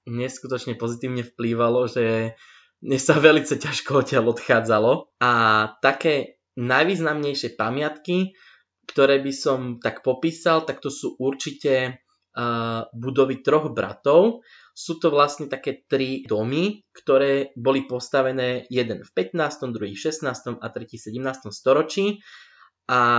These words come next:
hovorí sa, že tieto domy boli postavené na počesť takých troch významných bratov. A taká zaujímavosť, že sa v hlavnom meste Estónska Tallinn, tak v Talline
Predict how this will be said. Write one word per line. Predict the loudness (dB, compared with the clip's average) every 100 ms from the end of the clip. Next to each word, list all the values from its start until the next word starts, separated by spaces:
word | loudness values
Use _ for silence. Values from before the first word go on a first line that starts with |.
| 2 -2 -6 _ _ _ -10
hovorí | -2 2 2 2 0
sa, | 0 0 0
že | -2 -6
tieto | -4 -6 -6
domy | -2 -2 -2
boli | -2 -2 0 -2 -6 -8
postavené | -12 -8 -4 -4 -4
na | -6
počesť | -8 -10 -10 -10 -12
takých | -12 -20 -8
troch | -4 -4
významných | -6 -8 -8 -10 -10 -12
bratov. | -8 -6 2 2 4 0 -4 -20 -20 -18 2
A | 4 6 6 4 0 -6 _ _ _ _ _ _ _ 0
taká | 0 2 0
zaujímavosť, | 2 2 2 2 2 0 -2
že | -4
sa | -2 -4
v | 0 0 0 -6 _ -8
hlavnom | -4 -2 -2
meste | -4 -6 -4
Estónska | -4 -4 -6 -8 -8 -8 -8 -8 -8 -2
Tallinn, | 0 2 0 -2 -4 _ _ _
tak | -16 -14
v | 2
Talline | 4 4 2 -4